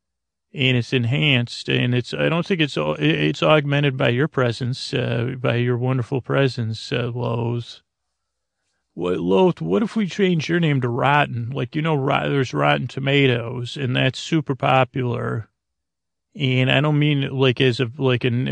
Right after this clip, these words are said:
like, a descriptor for you. I just mean, like, uh, why don't we just go f-, why, why don't we go from, like, uh, loathing to just saying Rotten? Like, then you, it'll cut down, it'll be much more efficient for you.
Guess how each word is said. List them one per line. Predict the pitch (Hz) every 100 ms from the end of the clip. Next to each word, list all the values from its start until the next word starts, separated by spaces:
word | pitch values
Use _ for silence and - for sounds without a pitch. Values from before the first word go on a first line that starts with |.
| 135
like, | 127 120
a |
descriptor | 123 110 - 147 - 131
for | - 139 127
you. | 117 147 156 127 131
I | 135
just | 131 127
mean, | 131 131 127
like, | 127 123 113
uh, | 131 123 120
why | 123 131
don't | 143 147
we | 131
just | 147 -
go | 143 135
f-, | -
why, | 139 131 135 131 135
why | 135 135
don't | 139
we | 135
go | 143 131
from, | - 127
like, | 123 123 120 123
uh, | 123 120 127
loathing | 131 127 139 139 135 123
to | - 131
just | 113 135 123
saying | 139 127 120
Rotten? | 117 120 123 131 123 113 117 - _ _ _ _ _ _ -
Like, | 131 -
then | 139
you, | 156 143
it'll | 143 143 143 135
cut | - 151 139
down, | 139 139 -
it'll | 139 127
be | 131
much | 135 139 -
more | 143 123
efficient | - 139 - 123 123
for | - 123
you. | 120 117 120